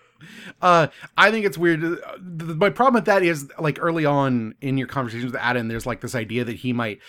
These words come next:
like, there's a question whether or not Addin's in love with you or Addin just, like, feels a force connection to you because of Addin's force sensitivity. And, like, that's, like,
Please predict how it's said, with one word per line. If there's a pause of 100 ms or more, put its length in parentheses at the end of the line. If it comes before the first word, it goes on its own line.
(140)
like, (200)
there's
a
question
whether
or
not
Addin's
in
love
with
you
or
Addin
just,
like, (280)
feels
a
force
connection
to
you
because
of
Addin's
force
sensitivity.
And,
like,
that's, (360)
like,